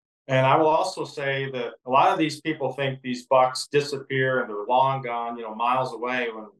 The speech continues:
I find the complete opposite. Like, there's been times just because of change in food source or hunting pressure that a buck is just shifting ever so slightly, and hunters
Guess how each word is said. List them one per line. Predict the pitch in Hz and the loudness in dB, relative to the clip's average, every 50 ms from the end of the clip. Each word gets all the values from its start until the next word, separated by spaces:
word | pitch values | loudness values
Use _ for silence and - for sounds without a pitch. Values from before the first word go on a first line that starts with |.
| _ _ 110 | _ _ -8
I | 113 - - | -8 -2 0
find | - 127 127 127 120 | 0 2 2 0 -2
the | |
complete | - - 127 - - 135 131 127 123 | -4 -8 -12 -8 -6 -4 -2 0 2
opposite. | 113 117 123 - 120 117 - - - 107 - - - | 2 2 2 2 -2 -6 -10 -10 -10 -12 -12 -10 -6
Like, | - 117 113 113 - _ _ _ _ _ _ _ - | -2 -2 -2 -2 -4 _ _ _ _ _ _ _ 4
there's | 147 165 175 - - | 4 6 4 4 2
been | 170 170 160 151 | 2 2 2 0
times | 143 - 156 151 147 147 143 139 - - | 0 0 0 0 0 0 -2 -4 -8 -8
just | 151 135 - - | -10 -10 -10 -10
because | 135 135 143 139 131 127 | -8 -2 0 0 0 0
of | 120 - | -4 -6
change | - - 143 139 143 143 139 131 | -4 -2 -2 0 0 -2 -2 -4
in | 123 117 110 _ - | -6 -8 -10 _ -6
food | 147 143 139 139 135 | -4 -4 -4 -4 -6
source | - - 123 117 117 113 110 - - - - 123 | -4 0 2 2 4 4 2 0 -2 -4 -4 -2
or | 113 107 104 - - - _ _ _ _ _ - | -2 -2 -4 -6 -8 -12 _ _ _ _ _ 2
hunting | 156 156 151 139 131 131 | 2 4 4 2 0 -2
pressure | - 127 120 117 - - 127 117 | 0 0 0 -2 -2 -6 -6 -2
that | 120 117 113 - - - _ - | -2 -2 -2 -2 -6 -12 _ -16
a | 110 | -4
buck | 107 120 143 160 160 160 - - - | 0 2 4 4 4 2 -2 -8 -8
is | - 123 120 - | -6 -6 -4 -2
just | - 147 135 135 - | 0 0 0 0 -2
shifting | - - - - 165 160 156 - - 135 127 123 123 | -6 -8 -4 0 0 0 0 0 -2 -2 -2 0 2
ever | 127 135 160 160 147 | 2 2 2 0 -2
so | - - - 147 135 139 139 | -2 -2 -2 0 0 0 0
slightly, | 135 - - 131 127 - - - - 113 110 107 107 - _ _ _ _ _ _ _ _ | -2 -4 -4 -4 -4 -4 -4 -6 -10 -12 -14 -14 -14 -16 _ _ _ _ _ _ _ _
and | - 127 123 120 117 - | -4 -2 -2 -2 -2 0
hunters | 143 151 165 170 180 175 170 165 156 139 - - - - - | 2 4 4 4 4 2 2 2 0 -2 -4 -8 -10 -14 -16